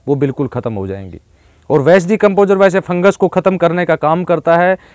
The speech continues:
इसके प्रैक्टिकली उदाहरण हमारे सामने हैं। काफ़ी किसान साथियों ने इसका बार बार, हम, हम भी, हम तो पिछले साल से, काफ़ी साल से उन-, अनुभव इसका हमने रखा है,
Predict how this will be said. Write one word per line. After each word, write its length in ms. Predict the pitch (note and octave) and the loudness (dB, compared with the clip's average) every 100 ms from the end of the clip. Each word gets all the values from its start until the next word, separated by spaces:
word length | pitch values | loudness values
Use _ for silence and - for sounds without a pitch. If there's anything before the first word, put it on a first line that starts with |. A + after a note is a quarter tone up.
| - | -8
इसके 220 | F3+ - | -4 -2
प्रैक्टिकली 520 | F3+ F#3 - A3 A3 G#3+ | 0 0 0 0 2 4
उदाहरण 320 | E3 E3+ E3 | 4 4 2
हमारे 280 | D#3 C#3+ C3+ | 0 0 -2
सामने 380 | B2+ C3+ D#3 | -2 -4 -2
हैं। 260 | D#3+ E3 F3+ _ _ _ _ _ _ | -4 -6 -10 _ _ _ _ _ _
काफ़ी 220 | E3 E3 | 0 2
किसान 320 | F#3 F3+ F3+ F3 | 0 0 0 2
साथियों 320 | F3+ F3 F#3 | 0 2 0
ने 100 | F3+ | -2
इसका 300 | - E3+ D3+ | 2 2 2
बार 260 | B2 C#3+ | 2 2
बार, 260 | E3 F3+ E3 | 4 4 2
हम, 240 | B2+ D3+ C#3+ | 0 0 2
हम 200 | D#3+ F#3 | 2 0
भी, 100 | G3 | 0
हम 280 | D3+ E3 | 2 0
तो 120 | E3+ F3 | -2 -4
पिछले 280 | E3+ F3+ | -2 -2
साल 220 | E3+ E3+ E3 | 2 2 2
से, 100 | D#3+ | 0
काफ़ी 300 | - D#3+ G3 | 0 2 2
साल 200 | D#3+ D3+ | 0 0
से 120 | D#3 | -2
उन-, 140 | D3 | -4
अनुभव 520 | D3+ D3 C#3+ D#3 D#3+ | -4 -2 2 2 2
इसका 320 | C#3 C#3 D3+ C#3 | -2 -2 0 2
हमने 220 | C#3+ C#3+ | 0 -2
रखा 280 | C#3 D#3 D3+ | 0 0 0
है, 180 | D3+ | -2